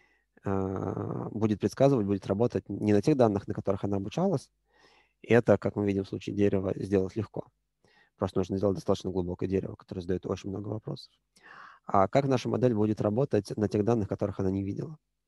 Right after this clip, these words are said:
Иными словами, насколько у нее сильная обобщающая способность? И, а, чтобы ответить на такой вопрос, нам нужно либо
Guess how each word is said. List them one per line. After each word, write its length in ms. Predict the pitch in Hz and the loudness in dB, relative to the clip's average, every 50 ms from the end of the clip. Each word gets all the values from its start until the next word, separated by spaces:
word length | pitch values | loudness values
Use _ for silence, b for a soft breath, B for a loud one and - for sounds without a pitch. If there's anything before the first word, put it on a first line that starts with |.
| b b b b b b b b | b b b b b b b b
Иными 160 | - 104 101 | -2 -2 -2
словами, 300 | 95 - 107 104 101 101 | 0 0 0 2 2 2
насколько 360 | 98 98 - - 113 - - | 0 0 -2 -4 -6 -2 -2
у 60 | 104 | 0
нее 320 | 98 98 95 92 101 98 95 | 0 0 -2 0 0 0 -2
сильная 680 | - - - 120 110 104 104 101 101 101 95 98 98 - _ _ _ - | -2 -4 -4 -4 -2 0 2 2 2 2 0 -2 -6 -10 _ _ _ -4
обобщающая 460 | - 101 95 - - 107 95 - - - | 0 0 0 0 0 -4 -4 -4 -6 -10
способность? 520 | - 104 - - - 95 - 160 - _ _ _ _ _ _ _ _ _ _ _ b b b b b b b b b b b b b b _ _ | -10 -10 -8 -6 -8 -8 -8 -10 -18 _ _ _ _ _ _ _ _ _ _ _ b b b b b b b b b b b b b b _ _
И, 500 | - - 107 113 117 120 120 120 113 - - - | -2 0 2 4 4 6 6 6 6 4 2 2
а, 320 | - 107 107 107 107 - - | 2 2 4 4 2 2 0
чтобы 220 | - - 110 113 | -2 -2 0 0
ответить 240 | - 131 123 - - | 2 0 0 -2 -2
на 60 | 120 | -2
такой 200 | 113 117 - 123 | -2 0 0 2
вопрос, 400 | 120 117 - - 196 214 - - | 0 2 2 2 2 2 2 0
нам 200 | - 113 117 123 117 | -2 -2 0 0 0
нужно 440 | 117 113 117 113 107 107 92 - - _ _ _ _ _ _ _ _ - | 0 0 0 0 0 0 0 -2 -4 _ _ _ _ _ _ _ _ -8
либо 520 | 110 107 113 110 107 104 104 104 104 - | -2 0 2 2 4 4 4 4 2 0